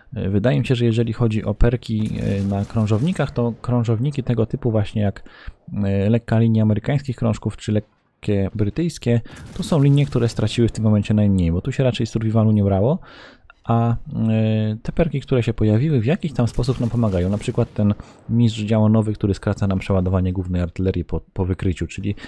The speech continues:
pykamy radar i od razu strzelam dziesięć procent szybciej, nie? Bo mamy kogoś wyświeconego w zasięgu naszego spota. To jest fajna rzecz. Także te okręty na pewno zyskały.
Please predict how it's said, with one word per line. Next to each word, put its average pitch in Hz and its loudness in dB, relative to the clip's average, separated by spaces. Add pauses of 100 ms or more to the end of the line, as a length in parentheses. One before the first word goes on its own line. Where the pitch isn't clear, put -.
(200)
pykamy 127 0
radar 165 0
i 165 -2
od 147 2
razu 123 0
strzelam 110 -2
dziesięć - -4
procent 98 0
szybciej, 78 -2
nie? 110 0
Bo 120 2
mamy 107 2
kogoś 98 0
wyświeconego 90 0
w 87 -2
zasięgu 85 0
naszego 80 0
spota. 71 -6 (500)
To - -2
jest 110 0
fajna 85 2
rzecz. 69 -6 (1500)
Także 87 -6
te 104 2
okręty 92 0
na 85 2
pewno 90 2
zyskały. 98 2